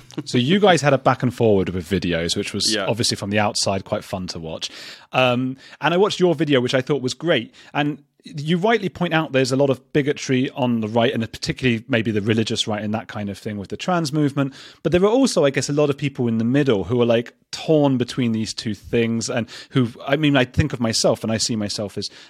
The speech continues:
Speaker 1: um, a, a li-, a liberal in, in pretty much every other social aspect. Uh, whether it be, as you know, abortion or drugs, uh, prison reform, all those things.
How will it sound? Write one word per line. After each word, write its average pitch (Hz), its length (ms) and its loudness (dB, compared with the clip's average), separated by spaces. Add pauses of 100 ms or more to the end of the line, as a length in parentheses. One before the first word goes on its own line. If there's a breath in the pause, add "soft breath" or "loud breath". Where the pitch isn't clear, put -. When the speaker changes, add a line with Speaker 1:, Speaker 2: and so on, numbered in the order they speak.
Speaker 1:
um, 98 500 -4
a, 117 140 -4
a 120 80 2
li-, 117 180 0
a 123 60 0
liberal 120 340 2
in, 107 120 0
in 123 120 -4
pretty 180 200 -2
much 165 280 -2
every 156 380 2
other 123 380 4 (100)
social 127 500 0
aspect. - 640 -8 (240)
Uh, 104 140 2
whether 107 240 2
it 98 80 -2
be, 101 300 -2
as 90 120 -6
you 101 60 -4
know, 95 180 0
abortion 95 760 -2
or 85 240 -6 (260 loud breath)
drugs, 95 560 -2 (100)
uh, 92 280 -6 (180)
prison 104 400 -2
reform, 98 480 -2
all 151 160 2
those 120 220 0
things. 104 200 -4